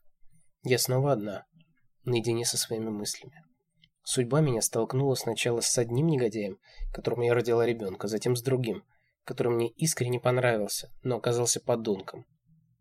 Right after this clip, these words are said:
Что мне ждать от жизни еще? Вспоминаю это мерзкое лицо, которое стоит надо мной и ухмыляется, и меня передергивает. Если бы я раньше все поняла, если бы...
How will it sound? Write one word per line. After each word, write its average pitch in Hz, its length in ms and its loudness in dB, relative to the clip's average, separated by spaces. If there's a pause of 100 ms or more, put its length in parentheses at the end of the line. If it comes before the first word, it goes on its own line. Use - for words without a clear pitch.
Что - 260 -4
мне 127 140 2
ждать 123 280 0
от 110 100 -4
жизни 110 300 -2
еще? 101 360 -4 (1700)
Вспоминаю 113 540 -2
это 110 140 -4
мерзкое 113 380 -2
лицо, 110 320 -2
которое 120 340 -2
стоит 107 440 0
надо 117 220 0
мной 127 160 2
и 127 40 0
ухмыляется, 120 760 -2 (460)
и - 80 -8
меня 110 200 -2
передергивает. 98 800 -6 (640)
Если 127 280 0
бы 123 120 4
я 120 120 6
раньше 127 280 2
все - 160 -4
поняла, 123 500 4
если 107 320 -2
бы... 120 220 0